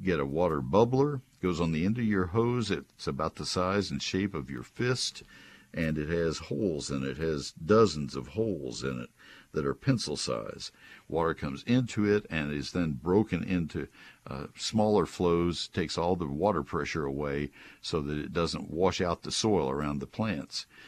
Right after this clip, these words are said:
And that water bubbler allows you to water in a hurry, uh, without washing soil away.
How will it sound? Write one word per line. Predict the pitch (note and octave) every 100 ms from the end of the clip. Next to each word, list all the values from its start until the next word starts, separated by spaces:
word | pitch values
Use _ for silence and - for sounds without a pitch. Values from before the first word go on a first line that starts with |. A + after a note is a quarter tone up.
| - - _
And | - C2+ C2
that | D#2
water | D#2+ E2+ D#2
bubbler | C#2 G2+ F#2 D2 D2
allows | D2+ E2 D#2+ E2
you |
to | D2
water | C#2+ D#2+ F2 F2+ F2+
in | D#2+ C#2+
a | C2
hurry, | E2+ D#3 G#2+ D2+ D#2 - _ - - _ -
uh, | C#2 C2+
without | D2+ E2 E2
washing | E2+ F2 - D2+
soil | - - - D2
away. | B1 A#1+ A#1 G1+